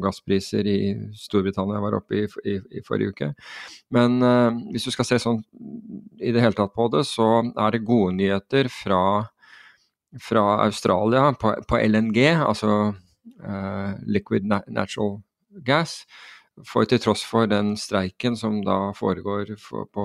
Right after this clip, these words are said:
hos, eh, på Chevron, eh,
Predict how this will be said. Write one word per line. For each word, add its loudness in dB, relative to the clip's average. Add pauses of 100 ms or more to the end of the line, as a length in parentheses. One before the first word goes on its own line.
(160)
hos, -8 (260)
eh, -4 (640)
på -8 (260)
Chevron, -6 (180)
eh, -12